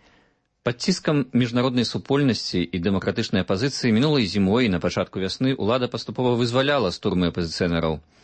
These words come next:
Так выйшлі на волю Зміцер Дашкевіч, Артур Фенькевіч, Мікалай Аўтуховіч, Андрэй Клімаў, Аляксандр Здвіжкоў. Але пазней працэс спыніўся, а потым рушыў у адваротным напрамку.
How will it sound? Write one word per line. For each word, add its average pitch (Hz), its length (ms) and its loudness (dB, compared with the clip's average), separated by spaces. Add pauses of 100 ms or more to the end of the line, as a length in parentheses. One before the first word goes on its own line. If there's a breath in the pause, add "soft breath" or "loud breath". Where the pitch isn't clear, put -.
(260 soft breath)
Так 139 300 -2
выйшлі 113 320 -2
на 101 80 2
волю 98 460 2
Зміцер 95 340 -2
Дашкевіч, 113 720 -2
Артур 87 320 -4
Фенькевіч, 110 680 0
Мікалай 85 300 0
Аўтуховіч, 110 640 -2 (400 loud breath)
Андрэй 113 400 0
Клімаў, 117 480 2
Аляксандр 101 560 0
Здвіжкоў. 98 640 -2 (560 soft breath)
Але 123 240 -2
пазней 117 560 2
працэс 92 560 -2
спыніўся, 123 640 2 (340 soft breath)
а 202 120 -2
потым 139 420 0
рушыў 110 400 0 (140)
у 117 100 2
адваротным 98 520 -2
напрамку. 82 580 -2